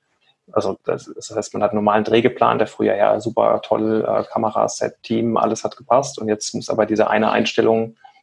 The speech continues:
in fünf Formaten funktionieren, in neun zu sechzehn, eins zu eins, vier zu fünf, CinemaScope, whatever, äh, und man muss echt ein bisschen anders daran gehen von der Planung und vom Schnitt, von der Post, von allem.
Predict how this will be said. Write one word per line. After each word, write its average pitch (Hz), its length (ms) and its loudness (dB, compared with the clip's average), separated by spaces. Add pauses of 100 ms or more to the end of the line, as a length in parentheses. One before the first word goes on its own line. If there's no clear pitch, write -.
(160)
in 107 420 2 (140)
fünf 110 220 -2
Formaten 107 320 2
funktionieren, 104 500 -2
in 107 140 -4
neun 107 240 2
zu 107 80 -2
sechzehn, 110 400 2
eins 107 260 -4
zu - 100 -2
eins, 110 280 2
vier - 180 -4
zu - 100 -14
fünf, 117 460 -2 (840)
CinemaScope, 113 760 2 (540)
whatever, 113 960 4
äh, - 80 -20 (140)
und - 320 -8 (100)
man 110 140 0
muss 110 140 0
echt - 180 -4
ein - 20 -4
bisschen 110 480 0
anders 110 340 2
daran 107 300 0
gehen 104 160 -2
von 107 120 -6
der 104 60 0
Planung 110 420 2
und - 440 -4 (160)
vom - 120 -12
Schnitt, - 340 -2
von - 160 -4
der 107 60 -2
Post, 107 440 0
von 110 80 -10
allem. 113 280 -10